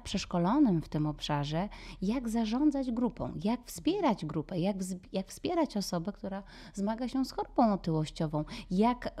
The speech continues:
właśnie w ogóle edukować. W ogóle byłoby cudownie, gdyby była taka edukacja jakby w szkołach, w podstawówce, z zakresu w ogóle takiego zdrowego stylu życia też.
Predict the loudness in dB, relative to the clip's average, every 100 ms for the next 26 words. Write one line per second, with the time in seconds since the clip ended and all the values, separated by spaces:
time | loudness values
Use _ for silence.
0 | -2 -2 0 0 0 -2 -2 0 0 0
1 | -2 0 2 2 0 -2 -6 -4 -2 -2
2 | -6 -4 -2 -2 -4 2 4 6 4 0
3 | 2 0 2 0 0 2 4 4 2 4
4 | 4 4 2 2 0 -4 2 4 4 0
5 | -6 -6 -2 -2 -4 -6 -4 -4 -4 -6
6 | -4 -4 -2 -2 -2 -6 -2 0 2 2
7 | 2 2 2 2 4 6 6 6 6 4
8 | 0 -8